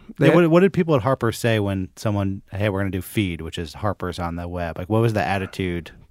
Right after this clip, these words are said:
Speaker 2: the sort of competitive attitude towards them then?
Speaker 1: Well, only the young people on staff were aware of this.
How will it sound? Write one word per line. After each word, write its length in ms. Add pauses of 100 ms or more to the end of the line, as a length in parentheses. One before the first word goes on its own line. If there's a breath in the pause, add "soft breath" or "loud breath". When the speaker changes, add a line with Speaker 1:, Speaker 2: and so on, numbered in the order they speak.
(160)
Speaker 2:
the 180
sort 160
of 60
competitive 540
attitude 480
towards 260
them 140
then? 180 (500 soft breath)
Speaker 1:
Well, 360 (500)
only 320
the 120
young 340
people 300
on 120
staff 500
were 160
aware 300
of 160
this. 360